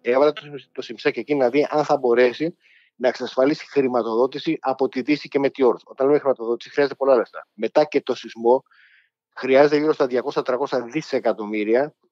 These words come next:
για την ανάταξη της οικονομίας, για την χρηματοδότησή της, για τη λειτουργία κλπ. Θα δει, θα κάνει μια διαπραγμάτευση και γεωπολιτική για να του δώσουν τα λεφτά, να πάρει τα λεφτά από τη Δύση. Αν δει ότι δεν του βγαίνουν,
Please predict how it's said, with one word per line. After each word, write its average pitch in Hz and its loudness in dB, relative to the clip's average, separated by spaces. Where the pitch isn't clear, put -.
για 123 -2
την 123 -4
ανάταξη 131 0
της 113 -12
οικονομίας, 127 2
για 123 -4
την 117 -12
χρηματοδότησή 113 -6
της, 143 -12
για 127 -4
τη - -20
λειτουργία 117 -4
κλπ. 127 -6
Θα 127 0
δει, 151 4
θα 135 -4
κάνει 156 4
μια 135 2
διαπραγμάτευση 127 -2
και - -4
γεωπολιτική 123 -4
για 135 0
να 120 2
του - -4
δώσουν 151 2
τα 139 4
λεφτά, 151 0
να 127 -4
πάρει 151 4
τα 143 0
λεφτά 135 0
από 139 -4
τη 143 -8
Δύση. 139 -6
Αν 139 -2
δει 147 -4
ότι - -6
δεν 185 2
του 165 -8
βγαίνουν, 120 -4